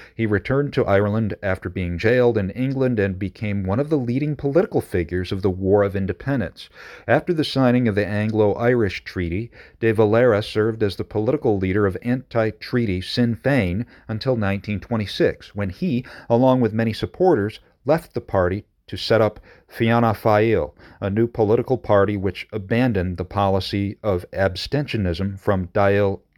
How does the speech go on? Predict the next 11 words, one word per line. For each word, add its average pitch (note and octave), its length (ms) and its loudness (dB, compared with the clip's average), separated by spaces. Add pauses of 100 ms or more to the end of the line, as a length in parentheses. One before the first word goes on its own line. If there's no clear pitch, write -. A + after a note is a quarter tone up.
Éireann. F#2 680 2 (460)
Forgive G2 560 -2
my F#2 180 -2
pronunciation. E2+ 800 -6 (1600)
From B2 260 4
there, D3 260 4
de A#2+ 180 4
Valera A2+ 400 4
went A2 180 -2
on A2 200 0
to F#2+ 180 -10